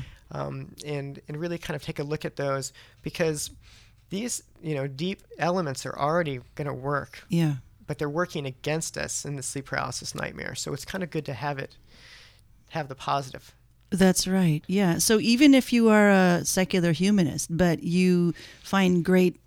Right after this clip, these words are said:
Speaker 2: peace and joy <clears throat> in nature or looking at the night sky, what, what I'm hearing you say is that anything that, that anchors you to a sense of wonder or a sense of maybe benevolence, general benevolence in the universe,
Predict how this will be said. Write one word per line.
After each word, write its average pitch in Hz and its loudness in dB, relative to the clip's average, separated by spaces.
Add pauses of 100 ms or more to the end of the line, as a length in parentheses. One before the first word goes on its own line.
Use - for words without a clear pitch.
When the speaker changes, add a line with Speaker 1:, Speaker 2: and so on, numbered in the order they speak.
(520)
Speaker 2:
peace 202 2
and 208 4
joy 202 6
<clears throat> - -20
in 202 10
nature 175 0 (400)
or 170 6 (240)
looking 180 4
at 165 4
the 165 2
night 160 6
sky, 165 2 (360)
what, 175 6 (140)
what 175 6
I'm 165 8
hearing 208 8
you 170 6
say 165 4
is 160 6
that 160 0 (380)
anything 233 8
that, 185 4
that 170 4
anchors 180 4
you 156 6
to 175 0
a 156 4
sense 170 2
of 151 2
wonder 170 6
or - 6
a 156 4
sense 180 2
of 156 0
maybe 165 4
benevolence, 180 2
general 170 4
benevolence 165 2
in 175 2
the 156 4
universe, 165 2